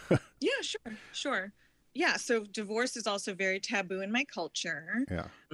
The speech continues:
Speaker 2: There's a very low divorce rate in the Indian community, but that doesn't mean that everybody's happy. <laughs> It just means you just,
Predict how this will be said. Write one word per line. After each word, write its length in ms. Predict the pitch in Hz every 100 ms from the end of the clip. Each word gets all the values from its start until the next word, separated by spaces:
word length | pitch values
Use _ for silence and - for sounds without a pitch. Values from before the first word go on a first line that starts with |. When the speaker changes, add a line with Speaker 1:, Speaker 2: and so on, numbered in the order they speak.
| 165
Speaker 2:
There's 300 | 202 190 185
a 60 | 190
very 300 | 180 196 208
low 160 | 214 202
divorce 540 | 190 170 190 262 -
rate 140 | 220 190
in 60 | 185
the 80 |
Indian 280 | 180 190 190
community, 420 | 185 208 262 240 -
but 140 | 175
that 160 | 185 202
doesn't 300 | 208 190 175
mean 160 | 185 180
that 80 | 160
everybody's 420 | 165 165 160 -
happy. 580 | 226 277 - 175 160 175
<laughs> 40 |
It 180 | 277 262
just 200 | 269 -
means 360 | 220 208 208 202
you 80 |
just, 360 | 190 185 -